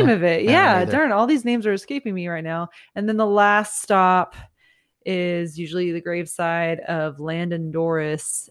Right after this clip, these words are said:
Speaker 2: And that one, that one, it's, you know, overlooking the beach on this <laughs> hillside. It's beautiful out there.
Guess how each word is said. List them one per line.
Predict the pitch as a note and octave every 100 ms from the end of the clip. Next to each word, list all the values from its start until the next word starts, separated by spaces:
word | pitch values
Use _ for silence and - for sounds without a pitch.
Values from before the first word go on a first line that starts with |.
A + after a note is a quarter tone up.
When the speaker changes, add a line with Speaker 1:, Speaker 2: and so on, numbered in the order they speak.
| -
Speaker 2:
And | F3 F3 F3 E3
that | F#3+ G3 G3+ F3+
one, | F3 E3 D#3+ D#3+ D3+ -
that | F#3+ G3+
one, | G3+ F3+ E3+ -
it's, | F3+ - - _ _ _
you | F#3
know, | E3 D3+ -
overlooking | F3+ G3 F#3+ F#3 E3+
the |
beach | D3 D3+ D#3 -
on | D#3
this | D3+ -
<laughs> |
hillside. | F#3+ F#3 - - A3+ G#3
It's | F#3
beautiful | D3+ F3 F3+ F3+ - E3
out | D#3 D3+
there. | D#3+ D#3 D#3